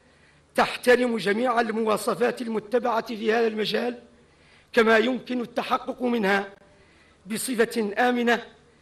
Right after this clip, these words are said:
لتكون بذلك أول هوية وطنية الصنع، ويكفي أنها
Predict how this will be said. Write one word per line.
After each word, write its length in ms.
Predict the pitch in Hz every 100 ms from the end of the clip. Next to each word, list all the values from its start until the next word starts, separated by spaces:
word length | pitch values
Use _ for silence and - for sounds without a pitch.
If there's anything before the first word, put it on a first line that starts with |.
| _ 196
لتكون 580 | 208 233 - 254 240
بذلك 680 | 220 226 240 233 - 233 226 - _ _ _ -
أول 380 | 240 254 240 233
هوية 520 | 190 220 220 240 233 -
وطنية 720 | 233 233 202 214 208 226 220 240
الصنع، 440 | - - 240 214 - - _ _ _ _ -
ويكفي 640 | 214 247 240 - 226 - 247
أنها 500 | 240 196 196 196